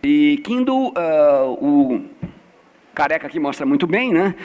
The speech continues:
O Jeff Bezos mostra claramente que uma das ideias mais brilhantes, tão brilhante quanto o celular à prova d'água, é o tablet de sete polegadas,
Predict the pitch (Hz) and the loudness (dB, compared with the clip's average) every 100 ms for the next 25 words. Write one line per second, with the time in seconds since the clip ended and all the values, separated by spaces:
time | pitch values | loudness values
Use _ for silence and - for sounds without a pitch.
0 | - 151 220 214 269 262 233 226 226 226 | -8 -2 -2 0 -2 -2 -6 -4 -2 -4
1 | 208 247 262 214 214 226 - - 226 208 | -6 -6 -4 -4 -6 -8 -8 -8 -6 -2
2 | 202 185 196 190 170 214 185 202 214 214 | -4 -2 -2 -2 -2 -6 -6 -4 -2 -4
3 | - _ _ _ 294 320 277 202 185 175 | -14 _ _ _ -6 -4 -4 -2 -2 -2
4 | 165 160 151 147 - - 160 139 139 135 | -4 -6 -6 -8 -10 -6 -6 -2 0 0
5 | 127 127 - 123 113 120 190 180 127 113 | -2 -4 -6 -6 -12 -4 -4 -4 -8 -10
6 | - - - 233 226 190 196 202 185 - | -12 -12 -2 -2 0 -4 -6 -12 -14 -10
7 | 185 175 - 208 208 202 156 208 | -10 -8 -8 -4 -2 -2 -4 -12